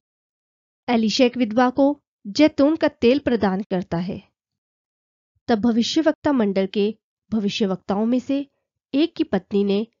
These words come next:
एलीशा की दुहाई दी, "आपके सेवक, मेरे पति की मृत्यु हो चुकी है।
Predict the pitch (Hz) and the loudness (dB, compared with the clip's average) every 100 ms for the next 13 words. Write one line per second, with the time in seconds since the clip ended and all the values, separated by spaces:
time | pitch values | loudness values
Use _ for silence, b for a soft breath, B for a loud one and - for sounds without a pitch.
0 | _ _ _ 202 190 254 262 240 208 - | _ _ _ -4 -4 -4 -2 0 0 0
1 | 185 180 190 214 _ _ _ _ _ _ | -4 -4 -6 -8 _ _ _ _ _ _
2 | _ _ _ 208 196 - 220 - 240 240 | _ _ _ -4 -2 -2 -4 2 2 2
3 | 254 _ _ _ _ _ 233 262 294 349 | -2 _ _ _ _ _ 4 4 6 2
4 | - 226 294 294 233 208 214 - 294 247 | 2 0 2 2 2 2 -2 4 4 4
5 | - 214 196 180 196 | -2 -8 -8 -8 -12